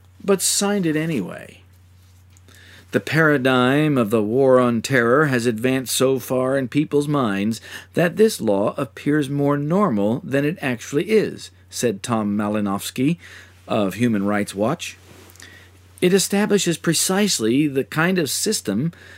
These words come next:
that the United States has consistently urged other countries not to adopt."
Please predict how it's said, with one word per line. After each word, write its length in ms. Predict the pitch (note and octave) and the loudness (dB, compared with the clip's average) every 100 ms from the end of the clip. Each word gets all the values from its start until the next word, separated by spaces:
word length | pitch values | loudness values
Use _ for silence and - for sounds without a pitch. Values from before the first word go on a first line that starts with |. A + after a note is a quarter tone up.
| - | -8
that 180 | C3+ - | -4 2
the 80 | D3+ | 4
United 360 | D3 D#3+ F3 | 4 2 0
States 360 | D3 - C#3+ - | -2 0 0 0
has 140 | C#3+ | -4
consistently 920 | - C#3 - - A3 - F3 D3+ D#3+ - | -4 -6 -4 -2 -2 -2 -4 -2 -6 -2
urged 480 | C#3+ C3 D3+ D3+ - | 0 2 0 -2 -8
other 220 | - D#3+ D#3+ | -2 0 0
countries 440 | C#3+ C3 C#3 C3 | -2 -2 -2 -2
not 240 | B2+ B2 - | 0 -2 0
to 100 | D3+ | 0
adopt." 520 | E3+ A3 E2 - | 2 0 -2 -12